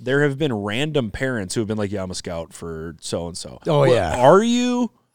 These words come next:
Speaker 1: Are you?
Speaker 2: You're looking to get in a game for free and get a free jacket, maybe. But if you work for a four, here's my theory on the scouts, right?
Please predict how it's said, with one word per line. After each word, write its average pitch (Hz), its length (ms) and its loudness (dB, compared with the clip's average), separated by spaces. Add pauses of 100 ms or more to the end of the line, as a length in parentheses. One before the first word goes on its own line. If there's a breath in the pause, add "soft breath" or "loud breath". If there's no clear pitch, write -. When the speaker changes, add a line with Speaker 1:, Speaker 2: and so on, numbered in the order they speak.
(240)
Speaker 1:
Are 143 380 2
you? 156 580 0
Speaker 2:
You're 143 220 0
looking 156 400 -2
to 139 80 -4
get 123 160 -2
in 127 140 -2
a 120 40 -2
game 110 280 -6
for 104 100 -10
free 110 340 -4
and 104 120 -4
get 95 100 -4
a 85 80 -4
free 92 240 -6
jacket, 87 500 -6
maybe. 98 460 -4
But 82 220 -4 (680 loud breath)
if 156 220 -2
you 170 240 4
work 185 300 0
for 123 200 -4
a 104 60 0
four, 117 360 0
here's 165 220 4
my 127 220 2
theory 95 340 -2
on 87 120 -4
the 82 80 -6
scouts, - 500 -10
right? 107 160 -2